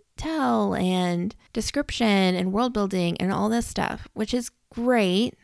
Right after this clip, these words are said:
up until a a point because, like, I had this, I hesitate to call her a critique partner. I would say she was, like, a very early beta reader, even if that's not the term I used at the time, 'cause it was, like, my first time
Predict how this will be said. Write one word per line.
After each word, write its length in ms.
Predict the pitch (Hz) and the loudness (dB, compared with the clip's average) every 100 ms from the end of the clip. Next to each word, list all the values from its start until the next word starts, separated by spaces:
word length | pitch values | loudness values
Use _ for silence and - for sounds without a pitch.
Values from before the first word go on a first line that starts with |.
| - | -4
up 160 | 196 | -2
until 340 | 208 214 226 254 | -2 -2 0 -2
a 60 | - _ _ - | -2 _ _ -6
a 40 | |
point 680 | - - 220 180 185 247 - _ | -6 -2 2 4 2 0 -6 _
because, 840 | 208 208 - 359 254 180 214 - 262 - _ - | -6 -6 -4 0 2 2 0 -4 -12 -18 _ -4
like, 180 | 202 - | -4 0
I 180 | 220 262 | 0 0
had 640 | 262 254 233 226 220 - _ - | -2 0 2 4 2 -2 _ -6
this, 520 | 196 196 190 - - _ | 0 2 2 -4 -14 _
I 100 | - | -2
hesitate 420 | 208 214 247 254 269 | 0 0 -2 -4 -6
to 80 | |
call 240 | - 208 202 | -4 -2 0
her 280 | 196 180 - | 0 0 -2
a 80 | 190 | -6
critique 560 | - 175 - 175 175 - - | -4 -8 -4 -6 -6 -12 -10
partner. 580 | 190 - 190 240 269 - | -8 -4 -2 0 -2 -2
I 560 | 190 196 196 196 190 - _ - | 0 2 2 2 0 -2 _ -8
would 260 | 190 190 | -4 -4
say 400 | - 185 180 175 | -4 -2 0 0
she 160 | 175 180 | 0 -2
was, 100 | 175 | -2
like, 140 | 175 | -2
a 80 | 170 | -2
very 340 | 180 165 170 | -2 0 0
early 280 | - 170 165 | 0 0 -2
beta 340 | - 156 160 185 | 0 0 2 0
reader, 540 | 196 208 233 247 254 - - | 2 2 2 2 -2 -10 -4
even 180 | 180 175 | 0 0
if 120 | 170 | 0
that's 260 | 165 - | -2 -2
not 260 | 175 165 - | 0 0 -2
the 80 | 165 | -6
term 280 | - 170 165 | -4 -4 -2
I 60 | |
used 340 | 160 160 160 - | -2 0 -2 -2
at 140 | 151 | -4
the 80 | - | -4
time, 600 | - - 98 160 226 247 | -6 -2 2 2 0 -2
'cause 140 | - 214 | -8 -6
it 40 | |
was, 100 | 180 | -6
like, 120 | 156 | -6
my 100 | 170 | -6
first 260 | 180 - - | -6 -6 -4
time 320 | 185 165 233 | 0 0 0